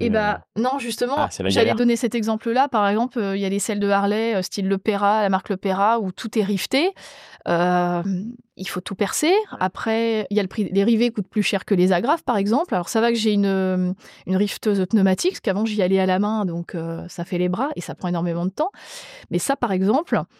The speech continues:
Speaker 1: moi, je dis un petit supplément, euh, quand même, quand c'est des rivets, parce que c'est extrêmement, extrêmement beaucoup plus long que des
Speaker 2: Oui,
Speaker 1: agrafes,
Speaker 2: oui,
Speaker 1: par
Speaker 2: oui,
Speaker 1: exemple.
Speaker 2: c'est sûr, bien
Speaker 1: Voilà,
Speaker 2: sûr.
Speaker 1: c'est un truc tout bête.
Speaker 2: Ouais.
Speaker 1: Et après, au niveau de la personnalisation, je m'en suis rendu compte au fur et à mesure.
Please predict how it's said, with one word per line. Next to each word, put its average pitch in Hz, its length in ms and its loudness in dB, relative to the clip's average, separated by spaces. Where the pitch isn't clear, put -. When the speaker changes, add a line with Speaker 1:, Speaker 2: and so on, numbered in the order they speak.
Speaker 1:
moi, 233 180 2
je 214 220 -6
dis 262 240 4
un 190 100 2
petit 254 180 -2
supplément, 240 800 0
euh, 196 180 0
quand 190 180 0
même, 233 180 0
quand 214 160 -2
c'est 214 200 -2
des 196 120 4
rivets, 202 500 2
parce - 220 -4
que 233 120 -6
c'est 175 600 -4
extrêmement, 214 640 -4
extrêmement 190 800 -6
beaucoup 208 200 -2
plus 208 160 -2
long 240 180 2
que 233 40 0
des 208 120 6
Speaker 2:
Oui, 214 100 6
Speaker 1:
agrafes, 127 280 6
Speaker 2:
oui, 120 100 6
Speaker 1:
par 120 100 6
Speaker 2:
oui, 117 40 6
Speaker 1:
exemple. - 160 0
Speaker 2:
c'est - 60 -4
sûr, 151 100 2
bien - 140 -8
Speaker 1:
Voilà, 185 160 2
Speaker 2:
sûr. - 80 2
Speaker 1:
c'est - 60 2
un 180 40 2
truc - 180 -4
tout 202 120 0
bête. 254 360 4
Speaker 2:
Ouais. 101 280 0
Speaker 1:
Et 196 100 2
après, 190 200 0
au 277 60 2
niveau 226 220 4
de 208 40 2
la 208 80 2
personnalisation, 214 1040 0
je 240 100 -2
m'en 208 60 2
suis - 160 -2
rendu 196 240 0
compte 233 180 -2
au 226 60 0
fur 202 200 -2
et 190 40 2
à - 20 2
mesure. 208 380 0